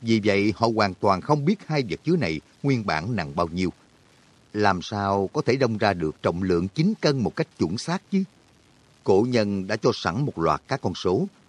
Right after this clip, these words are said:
như đường kính miệng và đáy vật chứa, chu vi vòng lớn nhất, độ cong mặt gấp. Hiển nhiên là yêu cầu của họ phải tính toán một hồi. Khốn nổi kiến thức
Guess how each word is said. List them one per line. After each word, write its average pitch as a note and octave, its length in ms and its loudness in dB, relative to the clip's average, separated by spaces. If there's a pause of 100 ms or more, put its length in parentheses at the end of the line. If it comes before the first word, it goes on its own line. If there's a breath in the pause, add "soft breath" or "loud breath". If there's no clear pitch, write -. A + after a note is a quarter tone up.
(220)
như A2 420 4
đường A2 240 2
kính E3+ 340 4
miệng F2 320 2
và F#2 120 0
đáy F#2+ 220 -2
vật A2 180 -2
chứa, A#2 280 2 (300)
chu C#3 200 2
vi A2+ 340 0
vòng F#2 280 0
lớn F2+ 220 -2
nhất, F#3+ 140 0 (340)
độ G2 240 4 (100)
cong B2+ 300 2
mặt D#2 160 -4
gấp. A#2+ 140 -2 (960)
Hiển A2+ 240 2
nhiên C#3+ 280 2
là F2 300 0
yêu D3+ 120 4
cầu - 140 0
của C#3+ 140 -2
họ E2+ 220 2
phải G#2 140 -4
tính A2+ 300 0
toán A#2 220 0
một G#2 200 -2
hồi. D2+ 220 -2 (680)
Khốn C#3+ 340 6
nổi G2+ 460 2
kiến A#2 200 2
thức D#3+ 180 -2